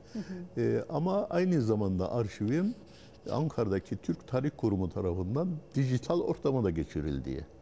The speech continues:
Speaker 2: Dolayısıyla, e,
Speaker 1: Dijital
Speaker 2: bu
Speaker 1: ortamda da
Speaker 2: şey diyeceğim, mektubun or-, orijinali şeyde var.
Speaker 1: Girip
Speaker 2: Milli,
Speaker 1: görebiliriz o zaman.
Speaker 2: milli, e, şeyde, nedir o, arşivde var. E,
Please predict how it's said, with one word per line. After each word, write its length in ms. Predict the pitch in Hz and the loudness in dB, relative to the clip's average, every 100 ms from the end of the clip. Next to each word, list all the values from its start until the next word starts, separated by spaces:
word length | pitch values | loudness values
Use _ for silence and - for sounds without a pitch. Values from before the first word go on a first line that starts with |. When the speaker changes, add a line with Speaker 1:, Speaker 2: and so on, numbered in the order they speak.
| - | -4
Speaker 2:
Dolayısıyla, 540 | 127 127 120 - 165 160 | 0 2 2 0 2 0
e, 40 | - - - - | -2 -18 -14 -4
Speaker 1:
Dijital 380 | 202 107 104 123 | 2 2 4 4
Speaker 2:
bu 240 | 165 160 | 4 4
Speaker 1:
ortamda 300 | 165 156 110 | 0 -4 -4
da 60 | 110 | 0
Speaker 2:
şey 220 | 117 117 | 2 2
diyeceğim, 380 | 110 107 127 135 | 2 2 2 2
mektubun 520 | 117 - 104 104 127 | 0 0 0 2 2
or-, 400 | 127 123 113 110 - | 2 2 2 -2 0
orijinali 640 | 113 104 104 107 98 127 | 2 2 4 4 4 2
şeyde 380 | - 120 110 104 | 2 2 4 4
var. 240 | 98 143 - - - - | 2 0 -6 -20 -20 -6
Speaker 1:
Girip 200 | 240 220 | 0 2
Speaker 2:
Milli, 100 | 208 | 4
Speaker 1:
görebiliriz 540 | - 240 247 208 170 151 | 4 4 2 -4 -4 -6
o 80 | |
zaman. 220 | 147 147 107 | -8 -4 0
Speaker 2:
milli, 960 | 117 120 120 123 120 - 95 110 104 | 4 4 6 6 4 2 4 6 6
e, 40 | 101 | 2
şeyde, 480 | - 98 92 101 104 | 2 2 4 4 4
nedir 200 | 98 95 | 2 4
o, 300 | 95 90 90 | 4 4 2
arşivde 540 | 101 92 - 90 95 87 | 0 -2 -2 0 2 2
var. 220 | 107 185 - - - - - | 2 0 -6 -18 -18 -20 -4
E, 260 | 110 107 104 | 2 4 4